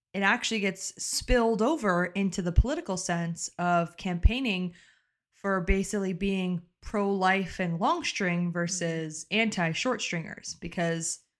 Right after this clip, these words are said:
as the world goes into a frenzy, people who are short stringers are lashing out, committing crimes, robbing banks. They've got a couple of years left to live. Fuck it. What do they have left to lose?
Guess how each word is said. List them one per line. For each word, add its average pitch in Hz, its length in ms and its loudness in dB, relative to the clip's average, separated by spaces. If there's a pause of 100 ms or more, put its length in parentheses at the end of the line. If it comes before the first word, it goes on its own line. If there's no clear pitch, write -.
(140)
as 185 180 0
the 190 80 0
world 196 260 2
goes 190 180 0
into 180 220 0
a 175 40 0
frenzy, 196 680 -2 (600)
people 320 340 4
who 247 160 6
are 214 340 8
short 466 360 2
stringers 185 680 0
are 202 560 6 (380)
lashing 202 440 4 (120)
out, - 260 2
committing 220 340 2
crimes, 190 540 -2
robbing 202 340 2
banks. 196 420 0
They've 220 220 -4
got 226 340 6
a - 20 -20 (480)
couple 196 260 0
of 240 80 2
years 240 220 0
left 247 220 2
to 233 60 -2
live. 226 380 0 (240)
Fuck - 240 -4
it. 180 140 0
What 202 120 0
do 226 60 -4
they 294 140 0
have 214 180 4
left 175 220 -2
to 180 60 -6
lose? 185 420 -8